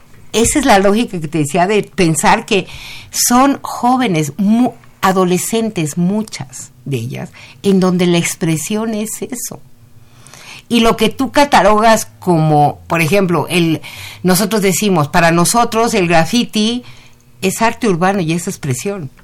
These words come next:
no es criminalizarlo. Y bueno, ahora si tú vas a cualquier ciudad decente del mundo, tienes tours sobre cómo pintan las paredes de diferente manera. Véase además un país que generó el muralismo.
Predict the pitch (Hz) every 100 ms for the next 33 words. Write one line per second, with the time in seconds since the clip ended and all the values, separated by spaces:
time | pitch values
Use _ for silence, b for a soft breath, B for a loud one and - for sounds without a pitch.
0 | - 160 180 190 185 180 208 214 - 196
1 | 147 139 131 117 120 - 208 196 - -
2 | - B B B B B B 214 202 233
3 | 190 143 160 165 196 196 175 147 202 208
4 | 202 - 143 135 185 180 196 165 165 160
5 | 151 139 135 151 - 180 175 196 190 196
6 | 208 202 185 196 B B B 202 190 196
7 | - - 240 240 240 - 196 165 165 151
8 | - - 196 196 196 208 190 190 180 160
9 | - 156 170 160 156 156 143 135 135 127
10 | 139 135 113 110 95 - B B B B
11 | 139 175 190 196 160 143 147 165 175 175
12 | 160 - - - - - 170 165 185 175
13 | - 151 156 139 143 151 147 139 123 131
14 | 139 127 117